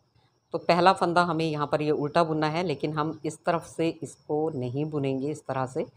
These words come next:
हम इसको इस तरफ से बुनेंगे। ये देखिए, तो पहला फंदा हम इस तरह से बना लेंगे उल्टा। उसके बाद हम यार्न को दूसरी तरफ करेंगे और जो सीधा फंदा है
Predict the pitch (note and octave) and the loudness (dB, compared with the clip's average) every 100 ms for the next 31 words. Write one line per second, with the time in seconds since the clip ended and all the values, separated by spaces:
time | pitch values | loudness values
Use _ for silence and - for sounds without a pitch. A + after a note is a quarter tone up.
0 | - - _ _ D#3+ E3+ - C3+ - D#3 | -20 -20 _ _ -4 -2 -4 -8 -2 -2
1 | F#3+ - - _ _ B2+ - C#3+ - C3+ | -2 -6 -20 _ _ -6 -2 -2 0 -4
2 | A#2+ A#2 A#2+ D#2 - _ _ _ _ - | -4 -8 -10 -16 -20 _ _ _ _ -20
3 | _ _ _ _ _ _ _ _ _ B2 | _ _ _ _ _ _ _ _ _ -12
4 | G#2 G#2 B2+ - _ _ _ _ _ _ | -12 -16 -20 -20 _ _ _ _ _ _
5 | _ _ _ _ _ _ _ _ _ _ | _ _ _ _ _ _ _ _ _ _
6 | _ _ - C#3 C#3 C3+ C#3 D3 D3 D3 | _ _ -16 -6 -2 -2 -2 -2 0 -2
7 | C#3 - C#3+ C#3 C#3+ - _ _ _ _ | -4 -2 -4 -2 -6 -8 _ _ _ _
8 | B2+ B2+ C3 B2+ C3 F3 - _ - _ | -2 0 0 0 -4 -6 -10 _ -20 _
9 | _ _ _ _ C#3+ B2+ E3+ A3+ - _ | _ _ _ _ -10 -4 -4 -6 -14 _
10 | _ _ _ - E3 C3+ D3 C#3+ D3+ C#3 | _ _ _ -6 -4 2 2 2 -4 -2
11 | C3 B2+ B2 B2+ A#2+ B2 D#3 D#3 E3+ - | 0 -2 -4 -6 -6 -4 -6 -2 -4 -2
12 | D#3 D3 D3+ G3 - - C3+ C3+ - _ | -2 -2 -4 -6 -8 -4 -4 -4 -14 _
13 | _ C#3+ B2+ D3 D3+ F#3 F#3 D#3+ D#3 D#3 | _ -8 -6 -2 4 6 6 2 2 0